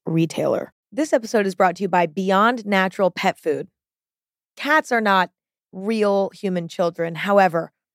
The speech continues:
I have two cats, Declan and Frankie, and they mean so much to me that they might as well be. We love our pets.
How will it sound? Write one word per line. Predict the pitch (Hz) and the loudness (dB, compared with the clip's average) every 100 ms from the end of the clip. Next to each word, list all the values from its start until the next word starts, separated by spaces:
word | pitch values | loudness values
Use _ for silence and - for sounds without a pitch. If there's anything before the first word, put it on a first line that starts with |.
| _ 226 | _ -2
I | 254 | -2
have | 269 _ | -4 _
two | - - 269 285 311 - | -12 -4 0 0 -4 -8
cats, | 202 165 165 175 - - _ | -6 -4 -4 -8 -16 -20 _
Declan | - 208 240 233 220 | -4 -2 -2 -2 -4
and | 202 | -4
Frankie, | - 165 160 170 170 | -4 -4 -4 -6 -6
and | 180 185 | -4 -4
they | 190 233 - _ | -2 -2 -4 _
mean | 226 277 | -6 -6
so | 262 233 | -4 -2
much | 214 196 - | -2 -4 -8
to | 185 | -4
me | 170 | -4
that | 165 180 | -2 -2
they | 185 | -2
might | 185 185 196 | 0 0 -2
as | 170 | 0
well | 170 | 0
be. | 156 165 - _ _ _ _ | 0 -10 -14 _ _ _ _
We | - 247 285 | -4 0 4
love | 240 202 | 4 4
our | 190 | 2
pets. | - 160 - - - | 2 -6 -6 -20 -20